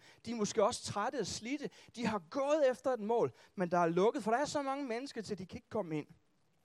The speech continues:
Kender du det? At du står i tro for noget, du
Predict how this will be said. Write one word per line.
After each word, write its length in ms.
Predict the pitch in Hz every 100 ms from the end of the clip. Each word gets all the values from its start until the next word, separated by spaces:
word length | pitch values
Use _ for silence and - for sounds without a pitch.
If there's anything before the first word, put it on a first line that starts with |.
| _ _ _ _ _ _ _ _ _ _ _ _ _ _ _ _ _
Kender 280 | - 277 339
du 140 | 349 302
det? 380 | 214 240 165 - _ _ _ _ _ _
At 140 | 240 247
du 100 | 262
står 260 | - 240
i 40 | 208
tro 340 | - 349 359
for 160 | - 311
noget, 380 | 254 240 277
du 80 | 202